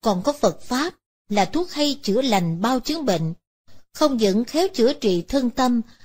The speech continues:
mà còn làm lợi ích cho chúng sinh. Từ đó, dì Trần bắt đầu học Phật, ăn chay, sám hối nghiệp chướng, bắt đầu tụng niệm,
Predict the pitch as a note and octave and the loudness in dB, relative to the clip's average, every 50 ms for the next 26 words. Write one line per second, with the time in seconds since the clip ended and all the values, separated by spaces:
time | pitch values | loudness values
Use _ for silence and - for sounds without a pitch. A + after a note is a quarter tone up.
0 | - - - A#3 A#3 A3+ G3+ A#3 A3+ G#3 G#3+ G#3+ G3+ G3 G3 G3+ G3+ G3 F3+ F#3 | -20 -10 -2 0 0 2 4 4 4 4 4 4 4 4 4 4 4 4 2 2
1 | A3 B3+ E4+ F4+ - - _ _ - B3 A#3 A3 A3 - - B3 C4+ F4 - - | 0 0 -2 -2 -4 -10 _ _ 0 2 2 2 0 0 -2 -2 -2 -2 -2 0
2 | C#4 B3 G#3+ G3+ G3 - _ _ _ _ _ _ _ _ _ _ _ _ _ _ | 2 2 2 0 0 -4 _ _ _ _ _ _ _ _ _ _ _ _ _ _
3 | _ _ _ _ - G#3 F#3 E3 E3 F3 F#3 G3 G#3+ C4+ D#4 E4 - _ _ _ | _ _ _ _ 0 2 2 2 2 0 0 -2 -4 -6 -8 -10 -14 _ _ _
4 | _ _ _ _ _ _ _ - F#3+ G3 A3 G#3 F3+ - A#3 A3 G#3 G3 G3 G3 | _ _ _ _ _ _ _ -6 2 4 4 4 4 4 4 4 6 4 4 4
5 | G3+ C4+ F4 - C4+ A#3 G3 E3 - F#3+ F3 - - - G#3+ F#3 D#3+ - - _ | 2 2 0 2 2 2 2 4 2 0 0 0 0 0 2 2 2 -2 -8 _
6 | _ _ _ _ _ _ _ _ _ - A#3 A3+ A3+ G#3 - - A#3 A3+ A3+ A3 | _ _ _ _ _ _ _ _ _ 0 2 2 2 2 2 2 2 2 0 0
7 | A3 G#3 G3+ - _ _ _ _ _ _ _ - - - B3+ A#3 A#3+ C4+ C#4 A#3+ | -2 -6 -10 -14 _ _ _ _ _ _ _ -12 -6 -2 -2 0 0 -2 0 0
8 | B3+ D4 D#4 C4 G#3+ G3 F#3 - - - A3+ A#3 B3+ C#4+ E4+ F4+ - _ _ - | 0 0 2 2 0 0 0 -2 -2 0 2 2 2 0 -4 -8 -14 _ _ -18
9 | - - - - - _ _ _ _ _ _ - B3 E4 F4 - A3 G3+ G3 F#3 | -16 -14 -14 -14 -16 _ _ _ _ _ _ -2 -2 -2 0 0 2 2 2 2
10 | F3 E3+ E3 - - G#3 F#3 F3 F#3 F#3 G3+ F#3+ F3 F3 F#3 F#3+ | 2 0 -2 0 0 2 2 2 4 4 4 4 4 2 0 -2